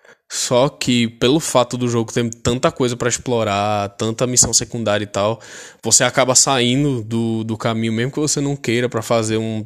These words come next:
tal coisa, e aí já aumenta o tempo, né? Então pode vir até quase dobrar esse tempo pra você terminar o,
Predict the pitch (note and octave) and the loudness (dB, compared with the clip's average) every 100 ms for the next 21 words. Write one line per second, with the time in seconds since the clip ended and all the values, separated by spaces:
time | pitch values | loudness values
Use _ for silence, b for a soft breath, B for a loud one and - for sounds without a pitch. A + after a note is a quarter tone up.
0 | - A2+ A2 - A2 A#2+ B2+ D3 D#3 B | 0 2 2 0 2 2 2 0 -2 B
1 | B B B - A2+ A#2 A#2+ B2 C3 C#3+ | B B B -2 2 4 4 4 2 4
2 | B2+ A#2+ C#3 D3 C#3 A2 - G#2 - A2+ | 2 2 0 0 0 -2 -4 -12 -10 -6
3 | G#2+ D3+ _ _ _ _ _ - A2 A2+ | -6 -8 _ _ _ _ _ -2 0 0
4 | A#2 A#2+ A#2+ B2 A#2 A#2+ C3 C3 - B2+ | 0 0 2 -2 -4 -2 0 0 0 0
5 | - B2 C3 C#3 E3 B2 A#2 C3+ - D3 | 2 2 2 0 0 2 2 4 2 0
6 | A2 A2+ C#3 C#3+ A#2+ B2 B2+ A#2 C#3 C3 | -4 -4 -6 -4 -4 -4 -4 -2 -2 -2
7 | G#2+ G#2 A2 A#2 G#2 G2 | -2 0 0 0 -2 -2